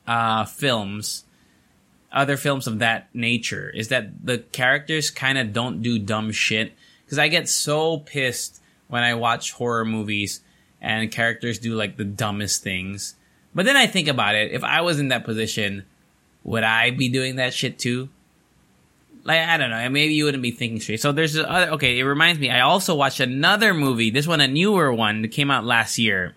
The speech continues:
or maybe two years ago. Uh, this one is not on Netflix, unfortunately. The trailer got me to, you know, got me, "Oh, this looks like a, you know, interesting movie."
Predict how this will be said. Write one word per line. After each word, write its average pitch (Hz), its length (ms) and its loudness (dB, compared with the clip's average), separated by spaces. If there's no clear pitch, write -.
or 107 140 -4
maybe 113 240 0
two 113 160 -2
years 107 220 0
ago. 90 260 -6
Uh, 98 520 0
this 117 140 -4
one 127 160 0
is 101 140 -2
not 117 420 2
on 101 160 -4
Netflix, - 520 -6
unfortunately. 98 840 -6
The 127 80 -4
trailer 175 640 4
got 117 320 2
me 120 180 -4
to, 110 280 -2
you 107 140 -2
know, 95 180 -2
got 107 200 0
me, 107 200 -6
"Oh, 95 260 -2
this 107 180 -6
looks 117 140 -6
like 101 140 -4
a, 92 180 -4
you 95 120 -10
know, 90 100 -14
interesting 101 420 -6
movie." 110 360 -4